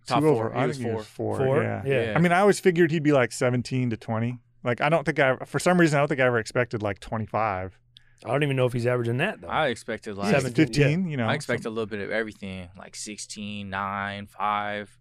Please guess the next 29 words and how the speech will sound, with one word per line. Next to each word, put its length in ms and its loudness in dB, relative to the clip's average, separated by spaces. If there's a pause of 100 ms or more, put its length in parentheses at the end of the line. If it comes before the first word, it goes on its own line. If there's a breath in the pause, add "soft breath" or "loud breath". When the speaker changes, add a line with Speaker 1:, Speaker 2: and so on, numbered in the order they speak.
(140)
Speaker 2:
Yeah. 240 4
Speaker 1:
'Cause 160 0
he 120 -2
had, 220 0
he 200 -10
was 120 -8
real 200 -6
versatile. 560 -10
Chuck, 320 -6
yeah, 220 -2
Chuck 240 -8
was 140 -10
Speaker 2:
I 540 -12
remember 220 0
you 140 0
were 60 4
Speaker 3:
Well, 60 6
he, 60 6
Speaker 2:
high 80 4
Speaker 3:
'cause 100 6
he 40 6
Speaker 2:
on 40 6
Speaker 3:
was 80 2
Speaker 2:
him. 40 0
Speaker 3:
gonna 140 2
go 120 4
to 60 0
U 120 -2
W. 320 -2